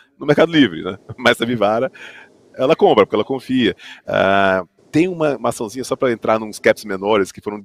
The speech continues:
devastadas nessa crise, né? Porque a galera teve que vender forçado, eh, e que eu gosto muito, por exemplo, Espaço Laser. É uma empresa que entrega trinta e cinco por cento de roic marginal, né? Ca-, ca-, só pra explicar.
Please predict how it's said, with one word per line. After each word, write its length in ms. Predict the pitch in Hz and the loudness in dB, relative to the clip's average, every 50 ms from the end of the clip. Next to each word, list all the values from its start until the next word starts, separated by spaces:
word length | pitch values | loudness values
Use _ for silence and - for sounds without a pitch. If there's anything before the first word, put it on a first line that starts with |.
| _ - | _ 0
devastadas 1040 | - 254 175 208 190 214 196 127 - - _ - - 123 139 143 135 104 92 95 95 | 4 4 4 4 4 0 -2 -2 -6 -12 _ 0 2 2 4 2 2 0 -4 -10 -10
nessa 220 | 101 98 - 95 92 | -12 -12 -12 -12 -12
crise, 260 | - 107 120 113 101 | -8 -8 -8 -6 -8
né? 80 | 92 | -10
Porque 100 | - - | -10 -8
a 40 | 90 | -4
galera 160 | 92 98 98 | -2 -2 -2
teve 200 | - - 95 - | -2 -4 -12 -12
que 40 | _ _ _ - | _ _ _ -8
vender 320 | 92 95 87 90 92 - | -8 -8 -6 -6 -8 -8
forçado, 500 | - 92 92 - - 110 104 104 101 - - - - - - - - _ | -8 -12 -14 -10 -4 0 0 0 -2 -4 -18 -20 -20 -20 -20 -20 -20 _
eh, 340 | - 90 90 92 90 76 82 | -4 0 0 2 2 0 -2
e 60 | 98 | -2
que 60 | - 110 | -6 -4
eu 40 | |
gosto 240 | 107 127 123 - 113 | -4 -4 -4 -4 -10
muito, 260 | 104 113 131 - - - | -12 -10 -12 -12 -14 -10
por 100 | - 98 | -8 -8
exemplo, 200 | 87 101 95 - | -6 -6 -8 -10
Espaço 360 | - - - 110 - - 113 | -8 0 0 0 0 0 -8
Laser. 540 | 98 104 117 123 120 107 - 87 80 80 - _ - - - - - _ _ | -4 -2 -2 -2 -2 -4 -4 -6 -6 -6 -8 _ -20 -20 -20 -20 -20 _ _
É 100 | - 87 | -8 -6
uma 100 | 110 131 | -6 -6
empresa 300 | 127 - 139 143 165 156 | -6 -2 -4 -2 -2 -4
que 100 | - 147 | -8 -8
entrega 260 | 135 - 151 151 139 | -6 -4 0 0 0
trinta 280 | - - 165 170 - - | -2 -2 -8 -8 -6 -6
e 40 | - | -8
cinco 220 | - - 143 - | -6 -8 -16 -16
por 60 | - | -8
cento 180 | - 147 139 - | -6 -6 -6 -6
de 100 | 120 113 | -8 -10
roic 420 | 104 98 110 117 123 120 - - | -8 -4 -2 -2 -2 -2 -4 -6
marginal, 500 | 110 110 107 110 107 - 92 92 101 101 | -2 -2 -2 -2 -2 -4 -4 -2 -2 -2
né? 80 | 92 87 | -2 -4
Ca-, 140 | - 73 71 | -8 -8 -10
ca-, 120 | - - _ _ | -10 -10 _ _
só 220 | - - - 104 | -20 -6 -6 -6
pra 60 | - | -6
explicar. 360 | 95 - _ _ - 104 95 | -6 -14 _ _ 0 0 0